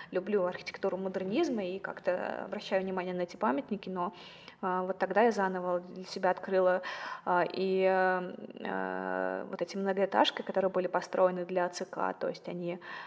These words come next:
отличаются от других типовых, и какое-то абсолютно типовое, неинтересное здание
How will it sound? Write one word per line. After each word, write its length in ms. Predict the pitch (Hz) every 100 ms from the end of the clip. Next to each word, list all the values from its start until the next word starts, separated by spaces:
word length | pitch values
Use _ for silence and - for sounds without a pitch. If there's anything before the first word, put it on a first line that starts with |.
| -
отличаются 680 | 196 202 202 208 170 - 180
от 100 | 180
других 320 | 180 180 -
типовых, 480 | - 185 185 180 -
и 580 | 190 185 185 185 185 - -
какое-то 360 | 196 196 202
абсолютно 420 | 196 220 262 254 190
типовое, 460 | - 202 214 233
неинтересное 680 | 190 190 202 214 233 196 190
здание 840 | 175 185 190 190 180 185 185 180